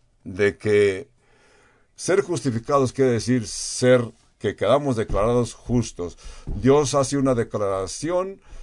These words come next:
de que estamos en paz con Dios simplemente porque creemos lo que Jesús hizo por nosotros. Dios nos declara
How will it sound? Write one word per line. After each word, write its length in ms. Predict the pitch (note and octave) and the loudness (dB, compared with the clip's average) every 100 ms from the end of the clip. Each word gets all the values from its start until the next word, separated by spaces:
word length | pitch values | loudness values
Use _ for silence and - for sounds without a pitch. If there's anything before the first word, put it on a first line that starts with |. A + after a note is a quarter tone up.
| - | -16
de 160 | - G#2 | -6 -4
que 100 | A#2+ | -2
estamos 680 | A2 D3+ D#3 D3+ C3 - - _ - - - - - | 0 0 0 -2 -2 -6 -16 _ -20 -20 -20 -20 -10
en 200 | G#2 G2 | -8 -6
paz 300 | - A2+ A2 | -2 -2 -2
con 220 | G2+ G2 | -6 -2
Dios 280 | A2 C3 - - - - | 0 0 -2 -18 -20 -12
simplemente 680 | - C#3+ D#3 D#3 D#3+ D#3 | -2 -2 0 0 2 2
porque 260 | B2 A#2+ A2+ | 0 -2 -2
creemos 300 | A#2 C3+ C3 | 2 2 2
lo 100 | A#2 | 0
que 140 | A2+ | -2
Jesús 300 | G#2+ G#2 A#2+ | -2 -2 -2
hizo 200 | A2+ A2+ | -2 -4
por 160 | - G2+ | -4 -4
nosotros. 720 | G2 - G#2 F#2+ E2+ D#2 - - - | -4 -2 0 -2 -4 -10 -10 -20 -8
Dios 240 | G2+ D3+ F3 | 2 4 4
nos 160 | D3 | 2
declara 480 | B2+ C3 D3 C#3 | 0 6 6 6